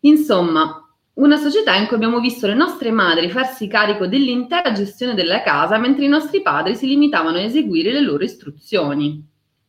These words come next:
"Amore, puoi apparecchiare?" "Sì, tra cinque minuti." Poi ci dici di te, Massimo, co-, cosa ne pensi?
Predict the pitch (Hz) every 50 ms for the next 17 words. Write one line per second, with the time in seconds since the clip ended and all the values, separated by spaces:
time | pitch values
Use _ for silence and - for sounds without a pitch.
0 | _ _ _ _ - - 226 247 277 311 277 - 220 262 247 240 240 - 254 240
1 | 240 240 - 294 254 240 202 190 196 - 202 175 180 160 151 151 - 175 156 -
2 | - 147 151 151 147 139 135 - - - - - - _ _ 226 220 - 208 175
3 | 175 175 - 170 151 156 160 156 - 151 147 143 147 131 139 139 143 - - -
4 | 147 139 139 143 139 151 - - - - - _ _ - 190 170 165 160 160 160
5 | 156 151 139 123 131 160 156 - - - -